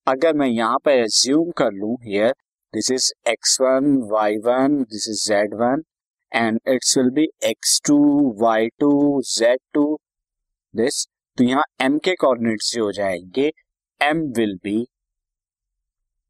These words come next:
simply one plus three, यानी एक्स वन प्लस एक्स टू बाई टू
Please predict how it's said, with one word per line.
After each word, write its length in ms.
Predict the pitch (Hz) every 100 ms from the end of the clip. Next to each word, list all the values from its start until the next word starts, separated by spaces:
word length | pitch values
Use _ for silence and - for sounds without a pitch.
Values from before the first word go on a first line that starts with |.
| _ _ _ _ _ _ _ _ _ _ _ _ _ _ _ _ _ _ _ _ _ _ _ _ _ _ -
simply 460 | 123 104 113 135 160 _ _ _ _ -
one 300 | 104 139 185
plus 380 | - 170 156 -
three, 180 | 135 117
यानी 180 | 110 113 - 139
एक्स 220 | 143 -
वन 120 | 180
प्लस 300 | - 160 -
एक्स 220 | 127 -
टू 80 | 156
बाई 180 | 156 156
टू 240 | 156 170